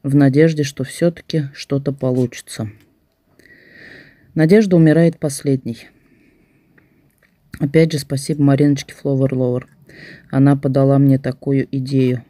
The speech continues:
Налила воды, но вижу, что очень много налила. И отливаю. И оставляю прям буквально на донышке на один пальчик водички. И опять не знаю, как же мне туда ее установить.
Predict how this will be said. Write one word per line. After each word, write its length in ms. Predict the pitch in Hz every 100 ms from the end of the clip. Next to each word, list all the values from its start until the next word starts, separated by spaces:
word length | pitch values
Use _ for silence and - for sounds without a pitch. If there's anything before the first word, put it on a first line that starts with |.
| _
Налила 460 | - 139 147 147 143
воды, 440 | 139 135 165 185 -
но 160 | 139
вижу, 320 | 131 147 156 143
что 300 | - 147 143
очень 400 | 147 139 - 156
много 360 | 147 135 127
налила. 480 | 135 139 151 160 165 _ _ - - - - -
И 220 | 147 160 _ _ _ _ _ _ _
отливаю. 720 | 147 139 151 135 135 120 123 _ _ _ _ _ _ _ _ _ _ _ _ _ _ _ _ _ _ _ _ _ -
И 100 | 151
оставляю 640 | 156 143 139 131 147 147
прям 220 | 139 135 127
буквально 380 | 131 143 139
на 140 | 131 131
донышке 540 | 139 156 147 139 135
на 180 | 127 131
один 300 | 127 135 139
пальчик 460 | 139 127 123 - 131
водички. 640 | 120 139 165 - 180 165 _ _ _ _ _ _ _ _ - - - _ _
И 120 | 170
опять 380 | 165 139 156 156
не 120 | 147
знаю, 300 | 135 143 143
как 200 | 139 147
же 140 | 135 135
мне 160 | 135
туда 300 | 131 131 139
ее 200 | 135 131
установить. 800 | 127 - - 135 135 165 202 -